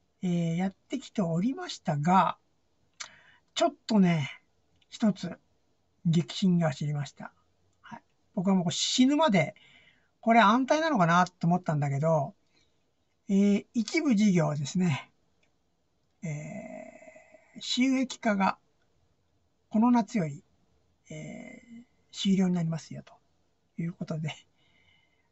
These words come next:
えー、開国通告されたと、あ、いうことでね、まあ、いわゆる平たく言えばクビです。はい。夏から収益が一部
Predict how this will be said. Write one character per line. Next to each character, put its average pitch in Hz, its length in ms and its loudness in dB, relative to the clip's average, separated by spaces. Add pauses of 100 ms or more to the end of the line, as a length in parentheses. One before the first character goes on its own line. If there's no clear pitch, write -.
(140)
え 165 60 0
ー、 143 120 -6
開 233 260 2
国 240 180 -2
通 262 320 -4
告 165 380 -6
さ 165 140 -2
れ 156 80 -4
た 151 100 -4
と、 170 120 -14 (260)
あ、 160 120 -8
い 160 120 -4
う 190 80 -4
こ 208 80 -2
と 220 80 -2
で 190 140 0
ね、 139 180 -4
ま 196 120 0
あ、 - 20 0
い 175 100 4
わ 233 120 4
ゆ 254 80 2
る 165 160 -4 (640)
平 214 200 2
た 233 140 8
く 233 140 -4
言 320 80 6
え - 20 4
ば - 200 0 (380)
ク 233 220 4
ビ 269 100 4
で 285 100 2
す。 - 720 -8
は 196 80 -2
い。 - 100 -6 (720)
夏 202 460 4
か 233 200 2
ら 160 160 0 (480)
収 - 280 -4
益 214 260 0
が 185 200 0 (960)
一 226 260 0
部 196 160 0